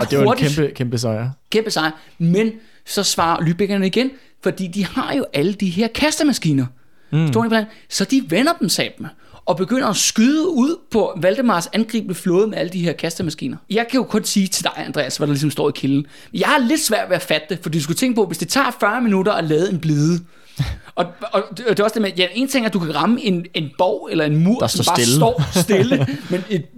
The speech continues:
Speaker 2: bevægende skib,
Speaker 1: Ja,
Speaker 2: det forstår
Speaker 1: ja.
Speaker 2: jeg simpelthen ikke, øh, hvordan det kan lade sig gøre.
Speaker 1: Ja.
Speaker 2: Men de rammer åbenbart en del af de danske skibe. Øh, en, der er med i fronten, ja, udover Valdemar, han leder selvfølgelig sine egne, øh, soldater, så har Valdemar sin søn,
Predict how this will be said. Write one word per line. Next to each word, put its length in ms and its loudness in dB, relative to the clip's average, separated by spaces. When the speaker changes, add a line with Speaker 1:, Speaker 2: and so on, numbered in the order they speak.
Speaker 2:
bevægende 520 0
skib, 440 -2
Speaker 1:
Ja, 140 2
Speaker 2:
det 80 0
forstår 140 0
Speaker 1:
ja. 20 2
Speaker 2:
jeg 80 0
simpelthen 340 0
ikke, 720 0
øh, 60 -4
hvordan 260 0
det 80 0
kan 100 0
lade 100 0
sig 140 -2
gøre. 260 2
Speaker 1:
Ja. 100 0
Speaker 2:
Men 180 2
de 100 0
rammer 400 0
åbenbart 500 -4
en 160 2
del 220 -2
af 60 -10
de 100 -8
danske 300 -4
skibe. 380 -2
Øh, 120 4
en, 220 0
der 60 2
er 120 0
med 300 2
i 120 -2
fronten, 380 -4
ja, 140 -4
udover 260 0
Valdemar, 240 2
han 100 2
leder 140 2
selvfølgelig 320 -4
sine 120 -2
egne, 200 0
øh, 180 0
soldater, 340 0
så 120 -4
har 120 0
Valdemar 400 -2
sin 300 -2
søn, 240 0